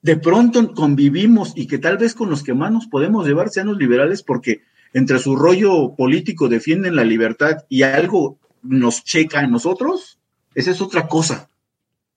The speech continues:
Pero de ahí a que haya una especie de camino o unas conexiones, no las hay. El origen del anarcocapitalismo no es el origen del liberalismo. Los fines no son los mismos, los medios tampoco.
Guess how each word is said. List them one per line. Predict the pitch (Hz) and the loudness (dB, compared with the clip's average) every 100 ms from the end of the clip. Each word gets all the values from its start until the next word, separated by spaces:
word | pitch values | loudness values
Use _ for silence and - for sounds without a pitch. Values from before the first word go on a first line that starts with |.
| _ _ _ _ _ _ _ _ _ _ _ _ _ _ - | _ _ _ _ _ _ _ _ _ _ _ _ _ _ 0
Pero | 139 127 127 120 120 120 | 0 2 2 2 2 0
de | 135 | 2
ahí | 135 160 185 | 4 4 4
a | 170 | 2
que | 160 135 123 113 113 - 147 - | 0 2 4 4 0 -4 -6 -4
haya | 156 170 | 0 0
una | 170 160 | 0 0
especie | 160 156 160 | 0 0 0
de | 123 | 0
camino | 127 127 143 165 139 | -2 -2 0 0 0
o | 127 | 2
unas | 165 160 | 0 -2
conexiones, | - 113 107 143 165 147 | -2 -2 0 0 0 0
no | 156 | 0
las | 135 135 | 0 2
hay. | 139 123 - - | 0 -2 -8 -4
El | 123 | 2
origen | 131 156 185 220 180 - | 2 2 0 -2 -2 -2
del | 127 120 | 0 2
anarcocapitalismo | 120 117 113 113 120 131 196 208 160 | 2 0 -2 -4 0 0 0 0 2
no | 156 | 2
es | 202 | 0
el | 180 | 2
origen | 143 156 180 | 2 2 -2
del | 160 | 0
liberalismo. | 131 127 127 - - 135 - _ _ _ _ _ _ _ _ | 0 0 0 -4 -10 -16 -18 _ _ _ _ _ _ _ _
Los | 120 113 | -2 0
fines | 180 190 180 165 | 0 0 0 -2
no | 170 | -4
son | 170 180 | -2 0
los | |
mismos, | 151 180 190 127 - | 0 0 0 -2 -4
los | 123 120 | -4 0
medios | 151 180 165 | 2 0 0
tampoco. | 110 110 - - | -2 -4 -8 -16